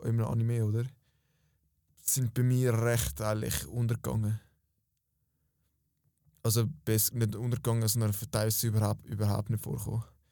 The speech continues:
Wie du da vorher gesagt hast, weißt du, das ist, wo dort der Yuji dort, äh, ein bisschen Krise schiebt und so.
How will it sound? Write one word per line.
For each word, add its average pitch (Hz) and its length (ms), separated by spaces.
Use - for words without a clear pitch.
Wie 117 80
du 127 100
da 120 200
vorher 117 220
gesagt 113 300
hast, - 80
weißt 113 200
du, 110 40
das 104 60
ist, 110 240
wo 113 200
dort 107 340
der 107 80
Yuji 110 440
dort, 113 300
äh, 110 120
ein 101 60
bisschen 117 220
Krise 131 320
schiebt 127 300
und 139 120
so. 135 240